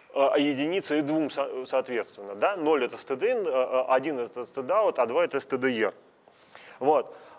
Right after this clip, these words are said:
Э, фактически все операции ввода-вывода, типа там гетчара, путч-, пу-, пу-, пу-, пу-, принтфа, сканфа, э, в которых мы не указывали, э, м, м,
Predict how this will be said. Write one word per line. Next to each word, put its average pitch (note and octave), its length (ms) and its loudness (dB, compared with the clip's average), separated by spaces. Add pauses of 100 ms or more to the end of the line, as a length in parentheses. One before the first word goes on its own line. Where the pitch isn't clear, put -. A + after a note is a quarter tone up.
(120)
Э, D3+ 400 4 (2500)
фактически G3+ 640 0
все A3 340 0
операции F3+ 540 2
ввода-вывода, D#3 580 2
типа C#3+ 400 -4
там C3 260 0
гетчара, F#3 640 2
путч-, C#3+ 520 -6
пу-, C#3 260 -2
пу-, - 0 -
пу-, B2 440 -4
пу-, - 20 -12
принтфа, F#3 540 0
сканфа, E3+ 720 0
э, C#3+ 40 0 (360)
в - 60 -6
которых F3 360 2
мы F#3 120 0
не F#3+ 220 2
указывали, B2+ 880 2
э, B2 280 2
м, A#2 100 -2
м, B2+ 500 -10